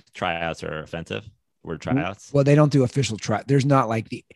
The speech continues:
Speaker 2: you know, once they get to sixth grade is when it's, like, the A team, B team, C team.
Speaker 1: Right. This is just basically evaluation for a draft process.
Speaker 2: Yeah, snake draft. But I, I know the players, you know, from last year. I know, like, the guys on one of my teams. So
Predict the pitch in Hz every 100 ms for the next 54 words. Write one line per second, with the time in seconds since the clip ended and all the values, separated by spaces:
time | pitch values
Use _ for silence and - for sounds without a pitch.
0 | _ _ _ 135 127 104 - 139 160 156
1 | 151 139 - 135 - 110 101 90 95 87
2 | 87 80 90 87 87 - 87 85 85 82
3 | - 82 82 85 80 85 85 - 73 65
4 | - _ _ 90 87 80 85 76 _ -
5 | 85 - 82 76 - 85 85 _ _ 80
6 | 85 85 80 80 82 76 85 78 90 -
7 | 101 98 98 107 - _ 104 90 82 -
8 | 101 90 - 78 69 - _ _ _ _
9 | _ _ 117 139 175 147 180 107 90 90
10 | 80 80 95 82 80 87 82 80 - -
11 | 95 95 87 85 - - 85 82 85 82
12 | 82 78 - - - 82